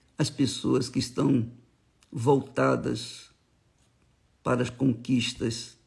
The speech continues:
temporais deste mundo. Amanhã eu estarei às sete da manhã aqui no Templo de Salomão, junto com o bispo Adilson, e às nove e meia, juntamente com o bispo Renato Cardoso.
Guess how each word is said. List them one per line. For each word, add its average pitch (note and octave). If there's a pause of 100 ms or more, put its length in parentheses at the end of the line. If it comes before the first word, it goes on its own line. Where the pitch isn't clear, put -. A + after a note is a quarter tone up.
(140)
temporais - (520)
deste -
mundo. - (1800)
Amanhã E3+ (880)
eu D3
estarei C#3
às A#2+
sete -
da B2+
manhã C3+
aqui C3+
no B2
Templo A#2+
de A#2
Salomão, B2+ (520)
junto A#2+
com B2
o C3
bispo A#2+
Adilson, D3 (560)
e A3
às G3+
nove F#3
e -
meia, D#3
juntamente C3
com B2+
o B2
bispo A#2+
Renato A#2+
Cardoso. -